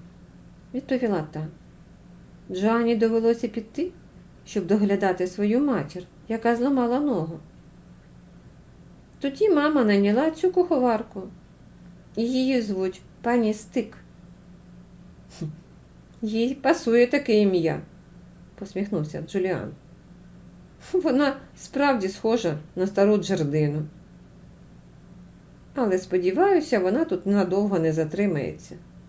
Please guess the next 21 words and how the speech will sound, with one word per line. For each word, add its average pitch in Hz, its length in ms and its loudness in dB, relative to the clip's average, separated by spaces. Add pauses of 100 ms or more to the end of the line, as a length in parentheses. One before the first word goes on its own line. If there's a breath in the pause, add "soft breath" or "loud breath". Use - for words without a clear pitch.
(340)
І 185 120 2
Джоанна 262 460 2
незабаром 214 640 2
повернеться. 196 720 0 (1300)
Мені 302 260 4
подобалося 214 960 2 (360)
барелькувати 208 800 0 (520)
Джоанна. 185 600 0 (840)
І 359 60 2
до 277 140 4
Тімі 277 400 0
вона 202 220 4
добре 196 360 2
ставилася". 190 760 -2 (1800)
"Пані 233 320 2
Стик 262 360 -6
теж 294 300 -4
має 160 280 2
пса", — 143 360 -6 (500)
сказала 151 440 -2
Джорджа. 143 420 -8